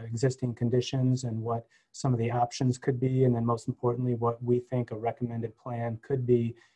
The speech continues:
if this is something that, you know, the board wanted to,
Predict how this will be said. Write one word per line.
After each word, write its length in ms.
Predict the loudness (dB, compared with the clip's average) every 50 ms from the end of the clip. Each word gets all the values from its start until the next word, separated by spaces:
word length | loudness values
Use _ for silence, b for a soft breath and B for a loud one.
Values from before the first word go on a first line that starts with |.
| b b _
if 80 | -6 -6
this 180 | -6 -6 -6
is 100 | -8 -4
something 300 | -4 -4 -2 -2 -4 -4
that, 220 | -2 -4 -4 -6 -8 b b b b b b _
you 60 | -4
know, 80 | -2 -2
the 80 | -2
board 320 | -2 -2 -2 0 0 -2 -2
wanted 300 | -4 -4 -4 -4 -4 -2
to, 240 | -2 -2 -2 -4